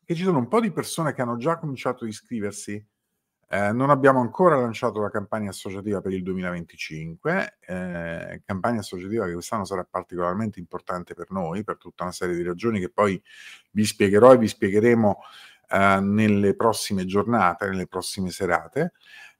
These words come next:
Ehm, qualcuno ha già cominciato a iscriversi, grazie, grazie davvero, è sorprendente. E abbiamo fatto una modifica in modo che, poiché teoricamente le iscrizioni fatte durante l'anno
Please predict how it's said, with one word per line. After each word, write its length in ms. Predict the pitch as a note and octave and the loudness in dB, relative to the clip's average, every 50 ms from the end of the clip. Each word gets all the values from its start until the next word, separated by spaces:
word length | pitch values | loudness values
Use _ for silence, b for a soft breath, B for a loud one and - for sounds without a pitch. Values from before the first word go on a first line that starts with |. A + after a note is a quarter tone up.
| _ _ | _ _
Ehm, 880 | - A2 A#2 A#2 A2+ A2+ A2+ A2 A2 A2 A2 A2 G#2+ G#2 G#2 G#2 G#2 - | 4 6 8 8 8 8 8 6 4 4 4 2 2 2 2 0 0 6
qualcuno 360 | - D#3 C#3+ D3 - G3 F3+ | 8 8 8 10 10 10 10
ha 40 | D3+ | 10
già 180 | C3 E3 D#3+ | 10 8 6
cominciato 500 | D#3 - C#3+ C3 B2+ - - B2+ A2+ B2 | 6 6 2 2 2 4 4 4 4 4
a 20 | A#2 | 2
iscriversi, 720 | A2 G#2 - - - D#3 D3+ D3+ D#3+ D3+ - - - D3+ | 0 0 -4 -6 -4 -2 2 2 2 2 0 -4 -4 -2
grazie, 760 | A#2+ A2 G#2+ G2+ F#2+ - - - - - E3 F3+ G3+ G#3+ G#3 | 2 4 4 4 4 2 0 -8 0 2 2 4 4 2 0
grazie 420 | D#3 G#2 G#2 G2+ G2 - - G#2+ | 2 2 2 2 2 0 -6 -4
davvero, 640 | G2 F#2+ F2+ F2 F#2 F2 E2+ E2+ A2 C#3+ F#3 G#3+ A3+ G3 | -4 -4 -4 -4 -4 -4 -2 0 0 2 2 2 0 0
è 380 | B2+ G#2 F#2+ F#2+ F2 E2+ F2+ | 0 -2 -2 -2 -2 -4 -4
sorprendente. 1120 | - - - C#3 B2 - - A2+ G#2+ G2+ F#2 E2 E2 F2+ F2 E2 - - D#3 F#3 G3+ - _ _ _ _ _ _ _ _ _ | -6 -4 -4 -4 -4 -2 -2 -2 -2 -2 -4 -8 -10 -12 -14 -16 -12 -6 -4 -4 -4 -6 _ _ _ _ _ _ _ _ _
E 400 | - G2+ A2 A2 A2+ A2 A2 G#2+ | -2 2 4 6 6 6 6 4
abbiamo 320 | G#2+ A#2 B2+ D3+ D3 C3 | 4 6 6 8 8 6
fatto 360 | - - D3+ C#3 - - - D3+ | 6 4 4 4 4 2 -2 0
una 120 | D3 D3+ | 2 2
modifica 500 | D#3+ D#3+ D3+ D3+ D3+ C#3 - C#3+ B2 A2+ | 2 2 2 0 -2 -2 -2 -2 0 0
in 80 | A2 A#2+ | 0 2
modo 260 | C3 C3+ B2+ A#2 G#2+ | 2 4 4 2 2
che, 460 | - - B2 A#2+ A#2 A2+ - - _ _ _ | 2 0 0 2 2 0 -2 -6 _ _ _
poiché 320 | - A#2+ A2+ D3 C#3+ - | -8 0 0 0 0 2
teoricamente 1040 | - D#3 C#3+ C#3+ D3 D3 C#3+ C#3+ C#3+ D3 C#3 C#3 C#3+ C#3+ D3 C#3+ C#3+ C3 - C3 A#2 | 4 6 8 8 8 8 6 4 4 4 4 4 4 0 0 -2 -2 -4 -2 -2 -2
le 80 | A2+ | -2
iscrizioni 580 | A2+ A2 - _ - G2+ - - - D3 C#3+ B2+ | -2 -4 -6 _ -16 -12 -10 -6 -4 -4 -4 -4
fatte 380 | - - C3+ B2+ - - B2+ G#2+ | 0 0 0 0 0 -4 -4 -2
durante 500 | G#2+ A2 A#2 B2 B2+ B2+ B2 _ - A2+ | 0 2 2 2 2 2 -2 _ -4 -2
l'anno 540 | A2 A2 G#2+ G2+ F#2+ F#2+ F#2+ F#2 F2 - | 0 0 0 0 -2 -4 -6 -8 -8 -10